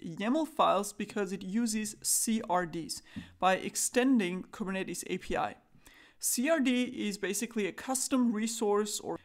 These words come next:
custom component in Kubernetes that can be used to allow configuring these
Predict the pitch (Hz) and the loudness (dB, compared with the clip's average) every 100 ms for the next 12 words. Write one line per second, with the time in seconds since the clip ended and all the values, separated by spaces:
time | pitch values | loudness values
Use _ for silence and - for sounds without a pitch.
0 | - - 262 294 - 339 285 240 208 202 | -12 0 2 4 2 0 2 2 2 0
1 | 214 226 196 - 180 185 226 269 262 - | 2 0 -2 -6 -6 -4 -2 0 -2 -4
2 | - - - 208 208 - 262 311 320 220 | -10 -20 -2 -2 -2 0 2 4 4 4
3 | 240 247 240 - - _ - - 240 220 | 4 4 2 -2 -4 _ -14 -2 2 2
4 | 208 - - 202 190 196 202 294 311 - | 0 -8 -6 -2 6 8 8 8 2 -2
5 | 214 208 - 277 254 226 220 226 226 - | -2 -2 2 2 4 2 2 2 0 -8
6 | 190 185 - | -6 -2 -2